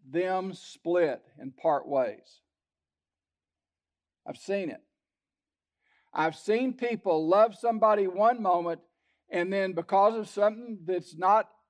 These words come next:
really their area, just smooth cut them off. Just cut them off. They're cut off. They've crossed that line. And I think it's easy.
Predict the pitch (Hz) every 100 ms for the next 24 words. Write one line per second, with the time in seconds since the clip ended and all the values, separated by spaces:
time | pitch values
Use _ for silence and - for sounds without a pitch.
0 | - 151 190 226 240 208 220 233 - -
1 | 202 208 196 151 135 156 - _ _ _
2 | _ _ _ _ _ _ _ 170 156 -
3 | 156 160 185 208 - 196 190 202 180 143
4 | 107 _ _ _ _ _ _ _ - 143
5 | - _ 151 160 202 269 262 _ _ _
6 | _ _ _ _ 131 127 - 190 240 208
7 | - 151 - 175 175 208 180 226 208 120
8 | _ _ _ _ - 165 190 214 269 269
9 | 226 - - 254 294 277 220 190 196